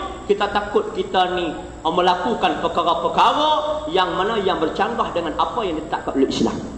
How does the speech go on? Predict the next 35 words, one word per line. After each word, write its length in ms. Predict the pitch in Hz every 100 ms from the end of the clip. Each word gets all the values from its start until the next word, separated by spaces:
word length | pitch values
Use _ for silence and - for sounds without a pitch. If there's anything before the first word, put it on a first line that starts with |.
| - - - - - -
Kita 320 | 180 202 196
buat 240 | 214 208
benda 320 | 185 190 190 175
yang 160 | 180 175
mana 240 | 185 190
yang 560 | 180 196 226 - - -
ibadah-ibadah 800 | 196 196 180 160 180 180 - -
kita, 480 | - 170 - - -
tapi 240 | 165 185
ibadah 400 | 151 165 165 151
kita 240 | 170 165 160
itu 240 | - 151
tidak 320 | 156 160 -
diterima 400 | 151 160 180 160
oleh 160 | 143 147
Allah 240 | 147 139
Subhanahu 640 | - 135 - - 147 131 131
wa 160 | 127
taala, 320 | 123 131 143
wal 160 | 120 123
iyad 160 | 123 113
billah. 560 | 117 113 113 - - -
Kita 240 | 226 233
nak 480 | 254 403 - - -
ibadah 400 | 190 185 185 -
kitanya 720 | 160 175 160 156 135 - - -
ini 240 | 180 151 -
semuanya 640 | - 170 156 147 147 -
diterima 400 | - - 160 143
oleh 160 | 127 135
Allah 400 | 127 127 - -
Subhanahu 640 | 135 120 139 117 110 107
wa 120 | 104 95
taala. 280 | - - - - - - - - - - - - - -
Keempat, 500 | 277 262 247 254